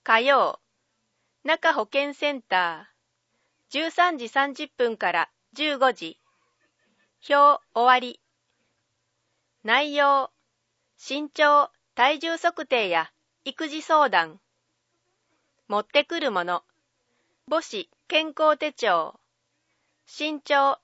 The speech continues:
体重測定を希望する人は、フェイスタオル。申し込み、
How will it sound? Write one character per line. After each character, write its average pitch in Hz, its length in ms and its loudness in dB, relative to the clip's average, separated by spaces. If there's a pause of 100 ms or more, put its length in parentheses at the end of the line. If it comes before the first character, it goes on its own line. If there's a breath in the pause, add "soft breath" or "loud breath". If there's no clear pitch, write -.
(120)
体 269 260 0
重 311 180 -8
測 320 300 -6
定 262 200 0
を 208 80 -2
希 196 180 -12
望 247 220 0
す 262 160 -8
る 254 80 -2
人 240 300 -2
は、 170 200 2 (280)
フ 262 80 -2
ェ - 60 2
イ 294 60 -8
ス 294 160 -12
タ 277 200 6
オ 220 60 0
ル。 165 220 -10 (1300)
申 269 200 0
し - 160 -12
込 277 120 2
み、 269 240 -6